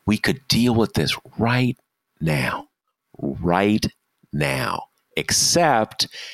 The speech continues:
Kyrsten Sinema and Joe Manchin, for really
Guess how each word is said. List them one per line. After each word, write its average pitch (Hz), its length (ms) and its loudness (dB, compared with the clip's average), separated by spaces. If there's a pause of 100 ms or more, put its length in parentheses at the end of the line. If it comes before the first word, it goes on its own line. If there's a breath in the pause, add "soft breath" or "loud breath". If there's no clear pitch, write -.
(260 loud breath)
Kyrsten 98 540 2
Sinema 98 680 2
and 71 280 0
Joe 87 260 2
Manchin, 87 720 2
for 95 240 0
really 104 680 2